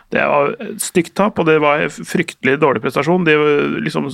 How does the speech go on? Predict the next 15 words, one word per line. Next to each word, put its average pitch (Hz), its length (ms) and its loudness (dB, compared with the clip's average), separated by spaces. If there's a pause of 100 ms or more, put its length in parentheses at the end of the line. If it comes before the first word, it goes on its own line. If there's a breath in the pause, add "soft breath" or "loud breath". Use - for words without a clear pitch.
var 151 140 0
på 156 160 0
vei 131 400 -2
ned 135 440 -2
nesten 156 260 -2
allerede. 139 420 0
Eh, 147 1300 -4
eh, 123 320 0
kollega 123 480 0 (500)
Rune 117 200 -2
Bratseth, - 440 -4
tidligere 127 760 2
Werder 127 220 0
Bremen-helt 127 1000 -2
i, 160 100 2